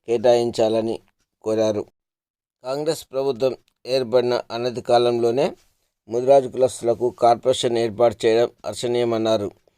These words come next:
అలాగే ముదిరాజు ముద్దు బిడ్డగా స్వచ్ఛందంగా సేవలందిస్తున్న నీలం మధుకు మెదక్ పార్లమెంటు స్థానాన్ని కేటాయించాలని కోరారు. నీలం మధుకు టికెట్ కేటాయించినట్లయితే ముదిరాజులందరూ ఏకమై భారీ మెజారిటీతో గెలిపిస్తారని పేర్కొన్నారు.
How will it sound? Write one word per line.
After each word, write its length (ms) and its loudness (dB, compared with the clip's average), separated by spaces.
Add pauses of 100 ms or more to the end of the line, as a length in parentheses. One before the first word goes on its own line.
(280)
అలాగే 360 4
ముదిరాజు 560 4 (140)
ముద్దు 280 -4
బిడ్డగా 380 4
స్వచ్ఛందంగా 680 0
సేవలందిస్తున్న 760 0
నీలం 320 2
మధుకు 420 -2 (540)
మెదక్ 320 4
పార్లమెంటు 440 0
స్థానాన్ని 400 -2
కేటాయించాలని 880 0
కోరారు. 580 0 (600)
నీలం 320 4
మధుకు 220 2
టికెట్ 400 -4
కేటాయించినట్లయితే 880 2
ముదిరాజులందరూ 720 4
ఏకమై 460 0 (140)
భారీ 300 2
మెజారిటీతో 520 0
గెలిపిస్తారని 760 -2
పేర్కొన్నారు. 580 -4